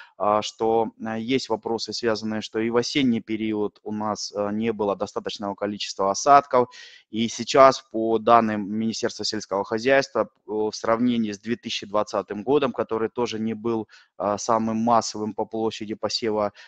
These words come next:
той же озимой пшеницы, а регион Поволжья отстаёт где-то на семьсот шестьдесят тысяч, э, гектар. И здесь, конечно, ну, извините, в лидерах, э, находится Оренбургская область, это Башкортостан, да, то есть, э, Оренбург там бу-, м, около четырёхста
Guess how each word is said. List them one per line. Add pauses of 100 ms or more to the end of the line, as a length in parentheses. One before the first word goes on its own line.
той
же
озимой
пшеницы, (420)
а
регион
Поволжья
отстаёт
где-то
на
семьсот
шестьдесят (100)
тысяч,
э,
гектар.
И
здесь,
конечно,
ну, (160)
извините,
в
лидерах,
э,
находится (280)
Оренбургская
область,
это
Башкортостан,
да,
то
есть,
э,
Оренбург
там
бу-,
м,
около
четырёхста